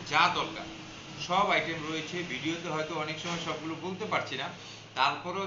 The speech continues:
যদি আপনাদের বিস্তারিত জানতে হয়, আমাদের ডেসক্রিপশন বক্সে নোট দেওয়া আছে, আপনারা চাইলে সেখানে দেখে নিতে পারেন। আর যারা এখনো চ্যানেলটিকে সাবস্ক্রাইব করেনি, আশা করছি চ্যানেলটিকে সাবস্ক্রাইব করে আপনাদের পাশে আমাকে রাখবেন এবং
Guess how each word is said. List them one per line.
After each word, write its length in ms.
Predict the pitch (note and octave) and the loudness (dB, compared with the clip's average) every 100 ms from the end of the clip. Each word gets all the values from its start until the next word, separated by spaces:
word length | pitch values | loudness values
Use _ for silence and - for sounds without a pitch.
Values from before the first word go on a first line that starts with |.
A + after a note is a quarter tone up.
| D#3+ | -2
যদি 200 | D#3+ D#3+ | -2 -2
আপনাদের 300 | C#3 D3 C#3+ | -2 -4 -6
বিস্তারিত 440 | D3 - E3+ D3+ C#3+ | -6 -6 -6 -6 -4
জানতে 340 | C#3+ E3 F3+ | 0 0 0
হয়, 260 | E3+ E3 G3 - - - | -2 0 0 -4 -14 -10
আমাদের 360 | B2 C#3+ D3 C3+ | -4 -2 -2 -4
ডেসক্রিপশন 460 | D#3 E3+ F3 F3 | -4 -4 -8 -6
বক্সে 380 | D#3 D#3 - E3+ E3+ - | -4 -4 -6 -10 -10 -14
নোট 220 | B2 D3 D#3 | -8 -8 -4
দেওয়া 220 | C3 A2+ G#2+ | -2 0 0
আছে, 300 | G#2+ F3+ F#3+ | -2 -4 -2
আপনারা 280 | D3 C#3 C3+ | -2 -4 -6
চাইলে 380 | C3+ C3+ D#3 G3 | -2 -2 -2 -4
সেখানে 360 | D#3 C#3+ C#3+ F3 - - - A#2 | -6 -6 -6 -8 -12 -18 -20 -4
দেখে 220 | E3+ E3+ | -2 0
নিতে 200 | D3 B2+ | -2 -4
পারেন। 260 | A2 F#2 F2+ - - - | -6 -8 -10 -16 -20 -6
আর 140 | A2+ A#2 A#2 | 0 0 0
যারা 160 | D3+ | 2
এখনো 320 | D#3+ D#3 F3 F3+ | 2 2 0 -2
চ্যানেলটিকে 380 | F3 E3+ E3+ E3+ | -2 -2 -2 -2
সাবস্ক্রাইব 420 | E3 D#3 F3+ F3 | -2 -2 -2 -4
করেনি, 300 | F#3 F3+ F#3+ | -2 -2 -2
আশা 200 | G3+ - | -2 -4
করছি 240 | D#3+ D#3 D#3 | -6 -8 -10
চ্যানেলটিকে 440 | D3+ D3 C#3 C#3+ | -6 -6 -6 -8
সাবস্ক্রাইব 460 | C#3+ D3+ D3 F3+ F3+ G3 | -6 -6 -6 -6 -4 -4
করে 120 | F#3+ - - - - - | -6 -8 -16 -20 -20 -10
আপনাদের 360 | - C3 D3 C#3+ | -6 -4 -4 -4
পাশে 240 | C#3+ C#3 C#3 | -4 -2 -4
আমাকে 220 | C3 C3+ - C3 | -4 -6 -8 0
রাখবেন 420 | C#3 D#3+ E3+ G#3 | 2 2 0 -4
এবং 200 | - C3+ | -6 -8